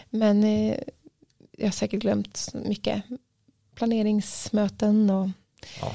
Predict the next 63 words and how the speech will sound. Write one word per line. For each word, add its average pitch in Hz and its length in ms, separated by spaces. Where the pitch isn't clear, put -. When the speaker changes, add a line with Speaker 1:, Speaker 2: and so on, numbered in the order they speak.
Speaker 2:
ganska 98 280
mycket 101 280
planering. 98 280
Speaker 1:
kontakt. 98 240
Speaker 2:
Du 101 80
är 101 40
duktig 95 400
på 107 120
strukturer 107 840
och 92 280
Speaker 1:
Mm. 240 420
Speaker 2:
att - 240
pla-, 98 180
planera 104 440
upp 107 180
saker 98 480
och 92 140
få 98 120
in 92 160
människor 92 500
i 92 40
scheman 87 480
och 87 160
såna - 180
Speaker 1:
Ja, 247 100
Speaker 2:
saker. 269 160
Speaker 1:
men 262 160
Speaker 2:
Så - 40
Speaker 1:
precis, - 520
Speaker 2:
det - 80
är - 40
ju - 60
Speaker 1:
precis. - 420
Speaker 2:
något - 160
som - 120
du 82 120
lägger 82 280
ganska - 280
mycket - 220
tid 101 280
på. - 80
Speaker 1:
Ja, 262 320
men 247 160
precis. - 540
Det 233 120
är 226 40
mycket 226 280
för 226 120
att 220 80
få - 160
allt 185 240
att 185 60
rulla 190 260
under 208 160
terminerna 185 640
och 180 60
att 180 120
alla 185 160
ska - 180
känna - 240
sig - 120
trygga - 500
och, - 160